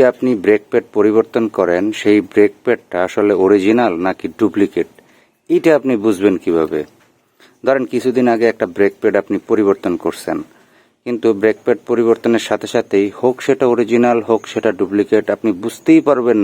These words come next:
না আসলে আপনি অরিজিনালটা কিনেছেন নাকি ডুপ্লিকেটটা কিনেছেন। কিছুদিন ব্যবহার করার পরে দেখবেন আপনার যে ডিস্ক রয়েছে, ডিস্কটা আঁকা বাঁকা হয়ে ক্ষয় হচ্ছে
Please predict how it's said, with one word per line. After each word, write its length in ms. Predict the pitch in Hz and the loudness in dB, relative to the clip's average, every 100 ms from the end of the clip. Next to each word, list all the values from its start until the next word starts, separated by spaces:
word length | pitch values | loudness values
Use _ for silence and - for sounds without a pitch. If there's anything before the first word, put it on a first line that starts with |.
| 98 | 0
না 60 | 110 - _ - - _ | -4 -10 _ -20 -20 _
আসলে 360 | 110 - 117 107 - 101 | -8 -2 0 0 0 -4
আপনি 200 | - 110 - | -4 -4 0
অরিজিনালটা 460 | 110 131 127 131 131 | 0 2 0 0 -4
কিনেছেন 360 | 135 131 127 151 143 | -2 -4 0 2 2
নাকি 160 | - 90 | 0 0
ডুপ্লিকেটটা 520 | 104 92 92 95 - 87 | 0 2 2 0 -2 -4
কিনেছেন। 400 | 90 82 - 82 78 _ _ - - - - _ - | -4 -6 -6 -10 -10 _ _ -20 -20 -20 -20 _ -6
কিছুদিন 340 | 139 147 151 120 | 0 4 4 4
ব্যবহার 280 | 110 127 123 | 4 2 2
করার 260 | 139 135 123 - | 2 2 0 -2
পরে 200 | 123 104 101 98 | 0 2 2 2
দেখবেন 360 | 90 85 95 107 - _ _ _ 95 | 0 2 0 0 -8 _ _ _ -8
আপনার 340 | 95 110 107 90 | -6 -2 -2 0
যে 80 | 101 90 | 2 2
ডিস্ক 200 | 127 123 - | 0 -6 0
রয়েছে, 300 | 135 127 123 131 101 | 4 4 2 0 2
ডিস্কটা 320 | 107 - - 110 110 | -4 -2 -4 -2 -4
আঁকা 200 | 104 113 107 | -2 -2 -2
বাঁকা 260 | 104 110 104 | -2 -4 -2
হয়ে 180 | 110 110 - | 0 0 0
ক্ষয় 200 | 120 117 113 | -2 0 -2
হচ্ছে 300 | - - | -6 -4